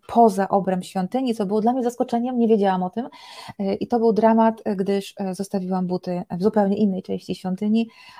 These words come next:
Am, no, po świątyni można chodzić, po terenie, po dziedzińcu można chodzić, e, na bosaczka. E, nie sprawia to problemu, bo jest gładka powierzchnia. <laughs> E, jak się wyszło, to macie żwir. Żwir,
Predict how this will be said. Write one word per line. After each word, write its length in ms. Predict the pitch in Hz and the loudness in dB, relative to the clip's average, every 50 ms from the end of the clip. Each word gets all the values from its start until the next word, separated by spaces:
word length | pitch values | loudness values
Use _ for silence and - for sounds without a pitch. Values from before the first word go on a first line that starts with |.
| - | -8
Am, 880 | - 202 190 185 180 180 180 180 180 180 180 180 180 180 180 185 185 185 | -4 -4 -2 -2 -2 -2 -2 -2 -2 -2 -2 -2 -2 -2 0 0 2 4
no, 320 | 196 226 247 254 262 254 - | 4 4 4 4 2 0 -2
po 80 | - 233 | -4 -6
świątyni 400 | - - 226 220 233 220 214 208 | -4 -2 0 2 2 2 4 2
można 240 | 202 202 190 190 180 | 2 0 -2 -4 -2
chodzić, 440 | 190 190 180 175 180 - - - - 190 | -2 -4 -4 -6 -8 -12 -14 -16 -18 -8
po 100 | - 202 | -6 -2
terenie, 360 | 196 208 196 202 196 190 190 190 - - | 0 0 0 2 0 0 0 -2 -2 -4
po 80 | 202 | -2
dziedzińcu 500 | 190 196 185 196 196 185 180 - 190 185 - | -2 0 0 0 0 -2 -2 -2 -4 -2 -2
można 260 | 185 190 185 - 180 | -2 -2 -2 -2 -4
chodzić, 320 | 170 185 185 175 185 180 - - - | -4 -4 -4 -4 -4 -6 -8 -10 -10
e, 220 | 180 180 175 - - | -8 -8 -8 -6 -2
na 160 | 175 175 208 | -2 0 0
bosaczka. 520 | 196 190 185 - 196 196 - - - 185 185 - _ _ _ - - - - - - | 0 -2 -2 -4 -4 -4 -4 -6 -8 -8 -8 -8 _ _ _ -20 -20 -20 -20 -10 -6
E, 340 | 196 190 180 180 180 180 180 | -2 -2 0 0 0 0 0
nie 220 | 180 190 202 220 | 2 4 2 4
sprawia 240 | - - 226 214 196 | 4 4 4 4 4
to 80 | 202 | 2
problemu, 440 | 190 - 208 185 190 202 214 220 220 | -2 -2 -2 0 2 4 4 4 4
bo 140 | 202 190 185 | 2 2 0
jest 280 | 185 185 185 - - 185 | 0 0 0 -2 -4 0
gładka 380 | 180 196 202 196 - - 185 | 2 4 4 4 2 -2 -8
powierzchnia. 640 | - - 185 180 185 196 190 - - - 254 277 262 | -6 -4 -2 0 0 0 -2 -2 -4 -2 -2 -2 -2
<laughs> 60 | - - - 453 466 480 480 - _ _ _ _ _ _ - 415 508 - - - - - - 370 370 - | -4 0 4 4 4 4 2 -2 _ _ _ _ _ _ -4 -4 -4 -4 -6 -8 -8 -6 -6 -6 -4 0
E, 280 | 330 311 330 320 320 320 311 | 4 4 6 6 6 4 2
jak 160 | 294 247 - | 0 0 0
się 120 | - 254 | 0 0
wyszło, 300 | 226 247 269 269 254 240 | 2 2 2 2 2 0
to 200 | 233 - 233 226 | 2 2 2 2
macie 340 | 226 220 208 208 - 226 214 | 2 2 2 2 2 0 0
żwir. 400 | 190 196 190 226 214 185 175 185 - _ _ _ _ _ _ _ _ _ _ _ _ _ _ _ _ _ _ _ _ - | 0 0 2 2 2 2 0 -2 -8 _ _ _ _ _ _ _ _ _ _ _ _ _ _ _ _ _ _ _ _ -6
Żwir, 440 | 208 196 208 196 202 202 190 180 196 | -2 -2 0 2 2 2 2 0 -2